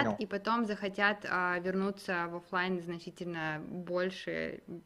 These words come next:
Speaker 2: чаще.
Speaker 1: Я понял. Поскольку моя сфера компетенции очень узкая и касается одного небольшого рынка, который называется онлайн-образованием,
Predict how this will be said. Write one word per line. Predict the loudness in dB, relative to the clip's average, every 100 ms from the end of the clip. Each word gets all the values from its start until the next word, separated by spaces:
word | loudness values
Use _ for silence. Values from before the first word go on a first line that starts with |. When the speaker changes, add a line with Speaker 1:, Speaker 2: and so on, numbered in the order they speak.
| -16 -18 -8
Speaker 2:
чаще. | -4 -4 -6 -10 -10 -12 -18 -20 _ _ _ _ _ -20 _
Speaker 1:
Я | -2
понял. | 6 8 8
Поскольку | 10 8 12 12 12
моя | 8 10 12 12 12 12
сфера | 10 8 12 12 12 12
компетенции | 8 0 6 8 8 10 12 12
очень | 12 10 8 6 6
узкая | 8 8 8 10 12 12 12
и | 8
касается | 8 12 12 12
одного | 8 8 8 10 12 12 12 12 8 -2
небольшого | 6 6 8 8 10
рынка, | 10 6 2
который | 2 4
называется | 6 6 8 6
онлайн-образованием, | 6 6 6 4 6 8 8 8 6 6